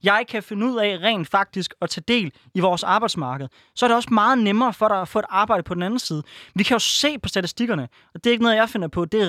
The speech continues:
ret velkendt, at jo længere tid folk er på kontanthjælp, desto sværere er det for dem at komme tilbage igen på arbejdsmarkedet. Så derfor er hele ideen jo, at det er midlertidigt,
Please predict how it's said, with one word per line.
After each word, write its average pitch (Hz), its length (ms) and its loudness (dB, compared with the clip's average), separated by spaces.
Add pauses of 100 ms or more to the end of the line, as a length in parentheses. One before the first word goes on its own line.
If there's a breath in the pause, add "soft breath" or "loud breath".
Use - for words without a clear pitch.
(120)
ret 202 180 0
velkendt, 175 420 -6 (260 soft breath)
at 175 140 0
jo 185 80 2
længere 214 380 4
tid 220 420 -4
folk 208 360 2
er 185 120 0
på 175 160 -6
kontanthjælp, 170 680 -2 (240 loud breath)
desto 196 220 0
sværere 185 440 2
er 180 100 0
det 180 100 -4
for 147 180 -6
dem 185 140 -4
at 202 140 -6
komme 180 160 -4
tilbage 131 360 -8
igen 165 240 -4
på 247 80 -4
arbejdsmarkedet. 165 760 -2 (360 soft breath)
Så 233 100 0
derfor 262 280 2
er 254 120 2
hele 247 260 0
ideen 262 460 0
jo, 160 100 -2
at 160 140 -4
det 196 60 0
er 185 40 2
midlertidigt, 180 600 0